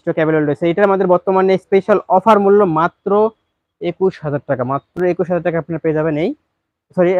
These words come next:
আহ, মাত্র তেরো হাজার টাকা, তেরো হাজার পাঁচশো টাকা আপনি পেয়ে যাবেন এটা রকিং চেয়ার, সেগুন কাঠের রকিং চেয়ার পাবেন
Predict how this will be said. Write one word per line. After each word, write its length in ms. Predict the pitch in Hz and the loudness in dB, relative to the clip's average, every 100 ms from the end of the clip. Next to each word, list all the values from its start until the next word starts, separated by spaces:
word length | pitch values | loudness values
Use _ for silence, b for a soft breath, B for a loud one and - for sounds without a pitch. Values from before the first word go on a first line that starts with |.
| 165 | 2
আহ, 260 | 151 147 143 - 139 135 156 156 | 2 2 -2 -6 -10 -6 -6 -4
মাত্র 120 | 156 170 - | -6 -8 -2
তেরো 160 | 190 185 | 2 2
হাজার 160 | 143 131 - | 0 -4 -6
টাকা, 160 | 151 151 | -4 -2
তেরো 140 | 151 165 | -2 0
হাজার 120 | 196 180 | 0 -2
পাঁচশো 180 | - 143 | -4 -4
টাকা 100 | 139 | -4
আপনি 100 | 131 139 | -6 -4
পেয়ে 100 | 147 | -2
যাবেন 120 | 151 | -2
এটা 120 | 135 240 - _ _ _ _ _ _ _ _ _ _ _ _ - | -2 -4 -6 _ _ _ _ _ _ _ _ _ _ _ _ -8
রকিং 260 | 139 147 151 | -4 -2 -2
চেয়ার, 140 | 143 - | -4 -4
সেগুন 140 | 170 | -2
কাঠের 140 | 160 160 | -2 -2
রকিং 140 | 156 | -4
চেয়ার 120 | 160 | -4
পাবেন 160 | 160 180 | -2 0